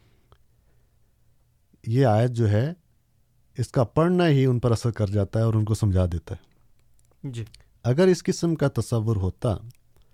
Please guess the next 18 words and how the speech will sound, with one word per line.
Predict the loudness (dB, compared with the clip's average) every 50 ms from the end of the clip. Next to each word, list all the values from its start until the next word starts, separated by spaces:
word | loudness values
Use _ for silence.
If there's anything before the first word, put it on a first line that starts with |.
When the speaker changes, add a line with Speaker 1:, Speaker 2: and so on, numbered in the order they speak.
| _ _ _ _ _ _ _
Speaker 1:
تو | _ -2 0
وہ | 2 2 2 4
ضرور | 4 2 2 4 4 4 4 4 4
یہ | 4 4 2
سوال | 2 0 -2 0 0 2 2 0
اٹھاتے | 0 -2 -2 -6 -6 -6 _ -8 -8 -8 -14 _ _ _ _ _ _ _ _ _ _ _ _ _ _ _ _ _ _ _ _ _ _ _ _ _
کہ | -2 0 2 2 2
اگر | 0 0 0 0 2 2 2 2
حضور | 2 0 0 -2 0 2 2 2 2 4 2 2 0 -2 -8 _ _ _ _ _ _ _ _ _ -20 _ _ -6
نے، | -4 -2 0 0 0 0 -2 -4 -8 -12 -16 -10 -6 -4 -4 -4 -4 -6 -10 -12 -10
یعنی | -6 -4 -2 0 0 0 0
ہم | 0 0 -4 -6 -10 -10 -8
جو | -6 -6 -4
کہہ | -2 0 0
رہے | 2 2 2
ہیں | 2
کہ | 0
حضور | 0 0 0 -2 -2